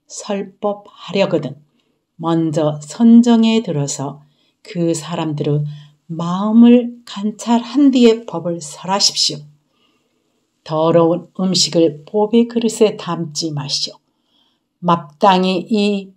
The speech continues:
비구 스님들이 생각하는 바를 알아야 할 것이니 유리를 수정과 같다고 하여서는 안 됩니다. 그대는 중생의 근본도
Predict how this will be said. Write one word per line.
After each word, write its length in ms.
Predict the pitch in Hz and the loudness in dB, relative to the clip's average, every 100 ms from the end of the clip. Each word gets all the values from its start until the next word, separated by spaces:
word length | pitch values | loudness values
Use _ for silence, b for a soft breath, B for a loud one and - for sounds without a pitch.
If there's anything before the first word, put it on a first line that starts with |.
| _ _ - | _ _ -4
비구 420 | - 233 269 311 | 4 6 8 6
스님들이 640 | - 277 214 175 170 165 | 6 6 6 4 0 0
생각하는 640 | - - 175 170 - 165 156 | -4 -6 -4 -4 -4 -4 -2
바를 240 | 151 160 165 - | -4 -4 -6 -6
알아야 460 | 160 175 196 208 | -4 -2 -4 -6
할 340 | 214 - 226 226 | -10 -2 0 6
것이니 560 | 226 - 165 151 151 B B B B B B _ 196 | 4 4 0 0 0 B B B B B B _ -4
유리를 540 | 196 190 196 190 185 | -2 0 0 0 -4
수정과 640 | - - 269 262 254 240 233 | -6 -4 -2 0 -2 -4 -4
같다고 480 | 214 - 196 190 | -6 -6 -4 -2
하여서는 640 | 196 240 226 220 196 190 180 | 0 4 4 4 0 -2 -6
안 280 | - 147 151 | -10 -8 -6
됩니다. 500 | 170 226 240 - - - _ _ _ _ b b b _ | -2 4 4 2 -6 -16 _ _ _ _ b b b _
그대는 540 | - 180 180 175 170 151 | -6 0 2 4 2 -2
중생의 640 | - 151 156 160 151 147 | -2 -2 -2 -4 -2 -4
근본도 520 | - 185 180 175 175 | -4 -4 -2 -4 -4